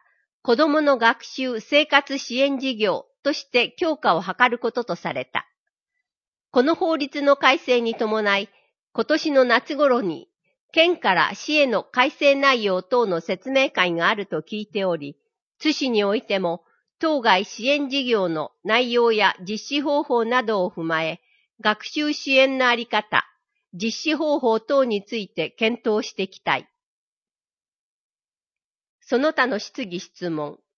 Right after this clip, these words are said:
一、危機管理部の役割について。一の一、女性の視点が生かされた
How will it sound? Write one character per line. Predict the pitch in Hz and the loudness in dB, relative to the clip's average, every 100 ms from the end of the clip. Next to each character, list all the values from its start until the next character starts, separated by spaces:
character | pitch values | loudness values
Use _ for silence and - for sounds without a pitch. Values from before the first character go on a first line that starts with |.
| _ _ _ _ | _ _ _ _
一、 | 202 170 - 240 - _ | -12 -12 -10 -10 -12 _
危 | - - | -10 -6
機 | 294 | -6
管 | - 294 294 | 0 0 0
理 | 277 | -4
部 | 214 202 | -4 -4
の | 165 - | -4 -6
役 | - 190 - 294 | -4 -4 -2 0
割 | 285 254 254 | 0 0 -4
に | 247 | -6
つ | 247 220 | -8 -8
い | 147 | -8
て。 | _ 135 - _ _ _ _ _ | _ -16 -16 _ _ _ _ _
一 | 214 185 294 | -14 -8 -4
の | 294 208 | 0 0
一、 | 175 _ - 151 - _ _ _ | -4 _ -16 -16 -16 _ _ _
女 | 175 220 | -4 -4
性 | 220 320 302 | 0 0 0
の | 285 | -2
視 | 349 - | -4 0
点 | 269 254 | 0 2
が | 240 | 0
生 | 226 | -2
か | 240 | -4
さ | 262 220 | -4 -4
れ | 196 | -4
た | 202 185 - | -2 0 0